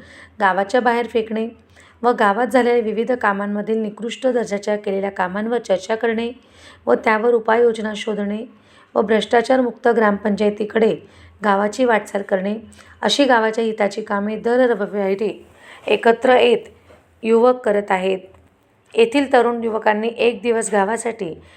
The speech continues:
हे अभियान सुरू केले आहे. या अभियानाअंतर्गत हे युवक दर रविवारी एकत्र येत काम करत असतात.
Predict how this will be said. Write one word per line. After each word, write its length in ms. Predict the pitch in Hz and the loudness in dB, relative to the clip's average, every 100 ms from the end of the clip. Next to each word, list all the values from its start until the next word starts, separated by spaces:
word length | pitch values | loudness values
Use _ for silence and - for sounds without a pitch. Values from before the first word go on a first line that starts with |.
| _ - | _ 0
हे 140 | 262 | 4
अभियान 420 | 247 220 226 240 | 4 2 -2 -4
सुरू 300 | 233 233 220 | -6 -6 -6
केले 240 | 226 208 185 | -4 -4 -2
आहे. 360 | 170 175 180 - _ _ - - - | -4 -6 -8 -10 _ _ -20 -20 -8
या 200 | 214 226 | 2 4
अभियानाअंतर्गत 960 | 214 226 233 233 233 208 214 208 233 240 | 4 0 -2 -2 -4 -2 -2 0 -2 2
हे 140 | 226 | 2
युवक 320 | 196 196 226 - - - - _ | 2 2 0 -2 -8 -20 -20 _
दर 180 | 196 262 285 | 4 6 6
रविवारी 420 | 262 220 226 220 | 6 2 0 2
एकत्र 400 | 233 208 208 208 | 2 2 0 0
येत 140 | 214 226 - | -2 -2 0
काम 220 | 208 208 | 0 0
करत 320 | 233 214 202 | 0 -2 0
असतात. 400 | 190 190 - 180 | -4 -4 0 0